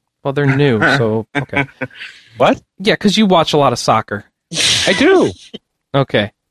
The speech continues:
Speaker 1: Well, apparently
Speaker 3: Okay.
Speaker 1: the Seattle team is new, and that's why they're not in last year's game.
Speaker 3: Yes, I know. This is their inaugural year.
Speaker 1: All right. Chris, when you were reading the soccer rankings, you were reading the current standings of the World Cup qualification for South America.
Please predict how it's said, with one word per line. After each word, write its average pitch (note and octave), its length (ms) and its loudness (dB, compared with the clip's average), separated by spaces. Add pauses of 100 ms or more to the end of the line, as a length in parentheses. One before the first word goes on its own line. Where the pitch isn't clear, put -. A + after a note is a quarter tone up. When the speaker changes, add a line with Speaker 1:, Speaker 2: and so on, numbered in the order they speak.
Speaker 1:
Well, D3 140 2
apparently G3+ 380 2
Speaker 3:
Okay. F#3+ 40 2
Speaker 1:
the F3 40 -2
Seattle F#3 280 2
team E3+ 200 0
is D3+ 120 0
new, C#3 220 4
and A2+ 100 2
that's A2+ 200 -2
why A#2+ 80 0
they're A2 100 0
not A2+ 180 0
in G#2+ 120 -6 (160)
last A2+ 260 -8
year's G#2 160 -10
game. F#2 240 -12 (540)
Speaker 3:
Yes, C#3 240 0
I A#2+ 80 2
know. E3+ 120 2
This F2+ 220 -4
is G2+ 60 -10
their G#2+ 160 2
inaugural G2+ 360 -4
year. G2+ 280 -2
Speaker 1:
All B2+ 80 2
right. - 100 -4 (340)
Chris, D4+ 320 2
when F#3 200 6
you C4 140 4
were C#4 120 2
reading C4+ 300 2
the C4+ 80 2
soccer B3 340 2
rankings, G3 540 2
you G3+ 180 2
were A#3 120 4
reading A3+ 280 2
the F3+ 80 0
current A3+ 280 0
standings G#3 360 2
of F#3+ 40 2
the F3+ 60 2
World G#3 240 2
Cup G#3 160 0
qualification G#3+ 560 0
for - 60 -16
South G#3+ 220 0
America. A3 400 2